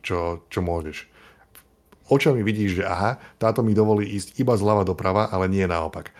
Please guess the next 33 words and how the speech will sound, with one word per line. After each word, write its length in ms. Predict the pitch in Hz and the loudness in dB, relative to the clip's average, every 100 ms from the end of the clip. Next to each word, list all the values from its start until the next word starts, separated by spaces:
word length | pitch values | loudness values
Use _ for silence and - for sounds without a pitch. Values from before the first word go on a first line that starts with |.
| - - | -20 -6
Aha, 340 | 90 101 139 | -2 0 0
táto 240 | 110 107 | -2 -4
sa 80 | 101 | -2
rozpadne. 500 | 92 95 - 82 80 82 | -2 -2 -2 -6 -6 -8
Aha, 300 | 87 110 117 | -2 0 0
táto 280 | 101 95 | -2 -2
bude... 480 | 95 87 92 90 90 92 - | -4 -2 0 0 0 -4 -14
o 120 | - 120 | -6 -4
túto 180 | 117 113 | -4 -4
sa 100 | 107 | -4
prilepím. 460 | 113 110 92 - - - - - - _ | 0 0 0 -6 -14 -20 -20 -20 -20 _
Čiže 220 | - 95 104 | -10 -8 -4
ty 120 | 120 | 0
akože 340 | 110 113 101 101 98 - _ - | 0 0 2 2 0 -4 _ -6
nemusíš 580 | 113 131 127 - 101 98 | -4 -2 -4 -4 -6 -4
ani 240 | 104 104 | -2 -2
ten 160 | 95 98 98 | 0 0 -2
level 400 | 95 104 107 104 | 0 2 4 4
odohrať 340 | 104 107 104 | 2 2 2
viackrát 500 | 95 92 92 - 123 123 | 2 0 0 -2 -2 -2
a 100 | 101 | -4
pri 160 | 101 | -2
väčšinu 320 | 98 104 110 | 0 0 -2
z 100 | 92 | -2
nich 140 | 98 92 | -2 -4
vidíš, 240 | 95 95 | -2 -4
že 100 | 85 | -4
aha, 140 | 90 92 | -4 -2
toto 160 | 98 | -2
bude 220 | 98 104 98 | 0 0 2
asi 180 | 98 104 | 0 -2
nejaký 540 | 98 95 95 92 90 - _ _ _ _ _ _ _ _ | -2 -2 -4 -4 -6 -10 _ _ _ _ _ _ _ _
portál. 580 | - 104 98 80 85 - | 0 0 0 -4 -6 -10